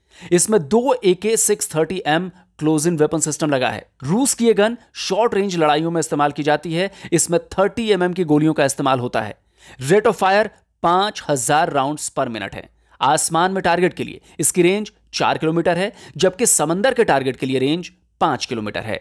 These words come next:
इसके अलावा इसमें दो आरबीयू सिक्स थाउजेंड एंटी सबमरीन रॉकेट लॉन्चर भी लगे हैं। इससे फायर होने वाले रॉकेट्स पानी के भीतर करीब एक किलोमीटर तक मार कर सकते हैं। मतलब इनका इस्तेमाल तब किया जाता है जब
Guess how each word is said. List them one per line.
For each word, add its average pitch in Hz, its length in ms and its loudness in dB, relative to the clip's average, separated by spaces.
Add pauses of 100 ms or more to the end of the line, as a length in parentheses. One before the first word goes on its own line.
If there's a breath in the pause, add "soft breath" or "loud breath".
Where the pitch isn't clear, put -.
(100)
इसके 170 240 2
अलावा 196 400 2
इसमें 170 360 -4
दो 190 200 4
आरबीयू 175 720 -2
सिक्स - 400 -4
थाउजेंड 151 500 -2
एंटी 147 360 -2
सबमरीन 139 560 0
रॉकेट 131 320 -2
लॉन्चर 127 300 -2
भी 131 80 0
लगे 123 200 -2
हैं। 113 140 -8 (340 loud breath)
इससे 165 260 4
फायर 170 300 0
होने 180 200 0
वाले 185 200 4
रॉकेट्स 175 420 0
पानी 180 300 -2
के 208 100 2
भीतर 165 240 0
करीब 147 320 0 (300 loud breath)
एक 185 240 0
किलोमीटर 180 380 2
तक 180 160 -2
मार 165 160 2
कर 170 120 -2
सकते 170 240 -4
हैं। 117 140 -8 (340 soft breath)
मतलब 220 320 2
इनका 202 220 2
इस्तेमाल 151 480 0
तब 135 120 -2
किया 135 160 0
जाता 143 320 2
है 139 200 0
जब 170 240 0